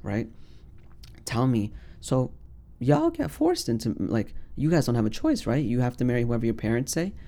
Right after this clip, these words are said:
And I have to correct them real quick, like, "Nah, man." Like, I have to, I have to say that, like, it is not from Islam for a parent to take away that right that is given to you by Allah, by God,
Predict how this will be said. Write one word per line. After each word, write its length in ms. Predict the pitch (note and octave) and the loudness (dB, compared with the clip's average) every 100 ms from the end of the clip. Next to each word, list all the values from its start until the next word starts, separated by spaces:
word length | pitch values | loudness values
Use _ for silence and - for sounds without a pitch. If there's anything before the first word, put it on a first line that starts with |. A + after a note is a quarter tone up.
| - - - - | -14 -12 -12 -4
And 100 | B2 | 2
I 40 | C#3 | 2
have 120 | D3 | 2
to 100 | C3 | 0
correct 320 | - C#3 D3 | 2 2 4
them 140 | C3 | 2
real 120 | B2 A#2+ | 4 2
quick, 220 | D3 - | -2 -4
like, 200 | B2+ - | -2 4
"Nah, 340 | D4+ G4 D4+ | 6 6 6
man." 300 | A3 C4 F4 - | 6 6 4 2
Like, 260 | B2 - - | -2 -2 0
I 80 | |
have 400 | A2+ B2 C#3 - - | 2 4 4 4 0
to, 200 | - G#2+ | 0 4
I 40 | |
have 180 | G#2+ G#2+ | 4 2
to 80 | A2+ | 2
say 180 | B2 | 4
that, 280 | A#2 G#2+ - - | 4 2 -2 -4
like, 240 | G#2 - - - - - | -4 -4 -10 -18 -14 0
it 100 | A#2 | 4
is 140 | A2 | 6
not 300 | A2 G#2+ - | 8 8 6
from 180 | - B2 | 2 4
Islam 460 | C#3+ G#2+ G2 G#2 C#3+ - - - - | 4 4 4 2 -2 -12 -18 -18 -18
for 460 | - A2+ G#2 G2+ - - | -2 4 4 4 -2 0
a 100 | G#2 | 0
parent 600 | - A2+ B2+ G#2 A2+ - - - - - - - - | 0 0 2 4 2 -4 -12 -18 -18 -18 -18 -12 0
to 120 | A2 | 0
take 340 | - A#2+ A#2+ | 2 0 2
away 220 | B2 A#2 A2 | 4 4 4
that 180 | G2+ G2+ | 0 0
right 540 | F#2+ G#2+ B2+ A2 - - | 2 4 4 2 -2 -2
that 140 | G2+ | 2
is 160 | G2+ - | 2 0
given 360 | A#2+ D3 E3+ D3 | 2 4 4 2
to 160 | A#2+ | 0
you 340 | A2 F#2+ F#2+ G2 | 2 2 0 -2
by 240 | F2 A2+ | -2 0
Allah, 320 | D3 G#2 F#2+ | 0 0 0
by 200 | G2+ A2+ | 0 -2
God, 400 | C#3 F#2+ F2+ C3+ | 0 -2 -2 -4